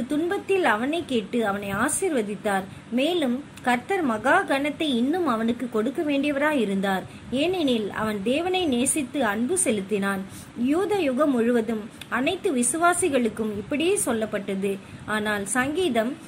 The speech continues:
முழு கிறிஸ்துவை குறிப்பதாக காணப்படுகிறது. இவர்கள் தேவனோடு நெருங்கிய உறவை உடையவர்களாக இருக்கிறார்கள். தேவனுடைய சித்தத்திற்கு அவர்களது விசுவாசத்தின் மூலமும்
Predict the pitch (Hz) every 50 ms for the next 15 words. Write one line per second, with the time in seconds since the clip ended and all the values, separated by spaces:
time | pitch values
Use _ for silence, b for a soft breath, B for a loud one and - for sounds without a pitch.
0 | B B B 247 285 330 381 427 440 440 381 294 302 - - 339 311 330 339 294
1 | 269 254 233 240 - 240 226 240 254 269 320 339 - 254 214 220 240 240 240 220
2 | 208 220 190 190 190 185 180 190 196 175 - B B B B B 226 269 269 339
3 | 381 349 285 247 214 190 196 190 233 233 269 269 294 294 302 330 381 370 403 349
4 | 285 254 254 247 320 349 330 381 359 269 240 226 254 262 302 311 294 247 202 196
5 | 208 226 247 262 277 285 285 285 277 277 285 302 294 233 196 196 196 208 190 196
6 | 190 185 180 196 196 175 - B B B B B - 254 277 320 359 392 370 370
7 | 381 392 - - 240 190 - 294 285 - 247 214 180 - 196 208 208 196 196 B
8 | B B B B B 220 247 277 320 370 381 370 359 381 302 370 330 247 226 220
9 | - 311 320 330 349 349 - 349 - 370 370 349 294 240 214 202 196 202 240 269
10 | 254